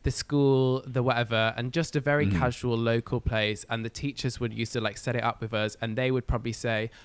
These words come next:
Speaker 1: "Oh, I know Claire who works at the primary school. She would be ha-, she'd have you for a week. Let's pop you off there." And then it'd be done in, like, five minutes. Whereas as soon as I heard that, I was, so back in the day, I wanted to be a chef.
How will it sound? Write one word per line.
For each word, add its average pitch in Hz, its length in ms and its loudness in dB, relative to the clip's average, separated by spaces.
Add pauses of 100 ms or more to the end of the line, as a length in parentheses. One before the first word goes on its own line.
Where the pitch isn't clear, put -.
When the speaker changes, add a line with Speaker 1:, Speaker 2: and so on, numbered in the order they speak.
(260)
Speaker 1:
"Oh, 254 160 2
I 294 160 -2
know 294 160 0
Claire 139 360 0
who 127 140 -2
works 117 300 -2
at 117 60 -8
the 117 60 -12
primary 113 340 -4
school. 104 360 -2
She - 200 -2
would 226 80 0
be 220 80 -2
ha-, 165 180 -2
she'd - 280 -4
have 156 200 0
you 131 60 -4
for 123 180 -4
a 113 80 2
week. 110 360 -2
Let's 160 160 -2
pop - 240 -2
you 139 100 0
off - 180 -2
there." 113 260 2
And 117 120 -4
then 120 100 -2
it'd 117 120 -4
be 120 60 -2
done 110 200 0
in, 107 80 -4
like, 107 140 -8
five 113 300 -4
minutes. 107 420 -8 (440)
Whereas 123 420 0 (220)
as 131 140 -2
soon 147 260 0
as - 340 -4 (120)
I 127 240 2
heard 127 380 -2
that, 113 140 2
I 120 200 2
was, 120 240 -8 (120)
so 127 220 0 (760)
back 143 260 0
in 139 60 -2
the 131 80 0
day, 127 100 2
I 113 80 4
wanted 113 180 -2
to - 60 -18
be 113 60 -2
a 113 80 0
chef. 120 340 -2